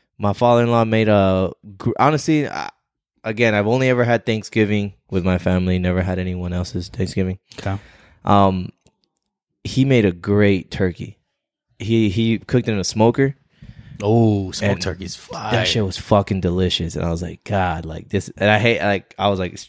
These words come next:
Speaker 1: "No offense to Lucy. If you're listening to this, I'm sorry, but that was probably the best turkey I've ever eaten in my twenty-seven years of life."
Speaker 2: Oh,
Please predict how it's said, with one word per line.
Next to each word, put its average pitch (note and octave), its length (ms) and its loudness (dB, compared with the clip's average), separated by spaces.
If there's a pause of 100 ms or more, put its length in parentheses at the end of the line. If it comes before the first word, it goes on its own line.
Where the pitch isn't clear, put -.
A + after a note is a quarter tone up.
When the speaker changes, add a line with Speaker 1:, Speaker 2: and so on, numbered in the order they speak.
(100)
Speaker 1:
"No A2 160 2
offense G#2+ 420 0
to F#2+ 120 -6
Lucy. A2 500 0 (640)
If - 140 -14
you're F2 100 -6
listening G2+ 300 4
to G2 80 4
this, G2 160 -2
I'm - 80 -18
sorry, G2 340 2
but E2+ 160 -8
that F#2 120 0
was F#2 120 0
probably F2+ 240 0
the E2+ 80 -4
best F2+ 300 0
turkey F#2+ 240 2
I've F2 100 0
ever F2 260 0
eaten F#2+ 380 -2 (360)
in F2 160 -6
my F2+ 300 -2 (100)
twenty-seven F#2+ 580 0
years F#2 200 0
of E2+ 80 -6
life." F2+ 320 0 (400)
Speaker 2:
Oh, F2 280 -4